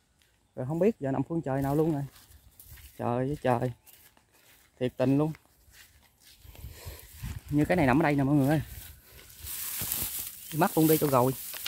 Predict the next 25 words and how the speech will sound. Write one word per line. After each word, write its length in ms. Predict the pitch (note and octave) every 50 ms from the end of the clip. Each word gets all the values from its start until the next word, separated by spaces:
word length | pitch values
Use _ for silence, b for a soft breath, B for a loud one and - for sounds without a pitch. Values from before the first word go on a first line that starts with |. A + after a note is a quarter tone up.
| - - - - - -
Không 200 | - C#3+ C#3+ D3
rồi. 160 | D3 C#3 B2 B2+ - - - - - - - - - - - - - - - - - - - - - - - -
Dính 180 | F3 G3 G#3+
gì 100 | E3 D3 C#3+
không? 120 | D3 D3+ C#3+ - - - - - - - - - - - - - - - - - - - - -
Ôi 140 | - A#2+ B2+
chết 180 | B2 E3 D#3+ -
quớt 200 | E3+ F3+ A3 G#3
rồi 100 | C#3+ C3
mọi 100 | C#3 D3+
người 160 | C#3+ B2+ B2+
ơi. 100 | C#3 D3 - - - - - - - - - - - - - - - - - - - - - - -
Rồi 200 | A2+ A2+ A#2 B2 C3
nhỏ 60 | C#3
xịu 220 | - - A#2 A#2+
cái 80 | C3+ D#3+
lòng 200 | C3+ A#2 A#2+ A#2+
còn 140 | - A#2+ B2+
nguyên 160 | C3+ C#3 C#3+
nè. 100 | C#3 B2+ - - - - - - - - - - - - - - - - - - - - - - - - - - - - - -
À, 140 | - - A#2
còn 120 | A#2+ B2 B2+
nguyên 200 | C3+ D3 D3 C3+
chuột 160 | A#2+ G#2+ - -
luôn. 100 | C#3+ C#3